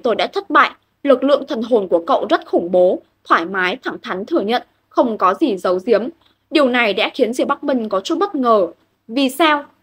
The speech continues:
Long Đế nói. "Bởi vì tôi bị kẻ địch chém chết, cuối cùng chỉ còn một ít tàn hồn sống sót, bây giờ đang ở một nơi trong côn luân hư." Diệp Bắc Minh nở nụ cười. "Ý của ông là ông muốn tôi cứu tàn hồn của ông ư?"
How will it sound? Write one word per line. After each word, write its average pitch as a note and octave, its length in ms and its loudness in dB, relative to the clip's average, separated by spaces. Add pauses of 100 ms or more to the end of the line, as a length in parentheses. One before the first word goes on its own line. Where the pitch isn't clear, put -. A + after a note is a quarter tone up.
(120)
Long A3+ 240 -2
Đế G3 140 2
nói. G#3 340 -2 (380)
"Bởi A#3 200 4
vì A3+ 280 4
tôi C4 160 0
bị A3+ 260 -4
kẻ F#3 140 -2
địch A3 240 -2
chém G#3+ 240 -6
chết, G4 200 0 (320)
cuối A#3+ 120 6 (100)
cùng A#3+ 300 0
chỉ - 160 -4
còn G#3 240 -2
một - 100 -8
ít E4+ 160 2 (120)
tàn G3+ 220 -2
hồn A3 260 -4
sống G3 260 -4
sót, F#4+ 320 0 (240)
bây C4 180 6
giờ A3+ 280 2
đang G#3+ 140 -2
ở G#3+ 120 -2
một F#3+ 200 -4
nơi A#3 300 2
trong A3+ 220 -4
côn A3+ 220 2
luân A3+ 160 2
hư." B3+ 240 4 (420)
Diệp A#3 100 4
Bắc C4 140 -8
Minh A#3+ 260 0
nở E3+ 220 2
nụ G#3 200 -2
cười. G3+ 340 4 (1300)
"Ý B3+ 160 2
của C#4+ 160 4
ông B3+ 300 2
là B3 100 0
ông B3 220 0
muốn G#3+ 200 2
tôi C4+ 140 4
cứu A#3 360 2
tàn B3 200 0
hồn A3 240 0
của F#3 120 0
ông A#3+ 220 2
ư?" C#4 200 2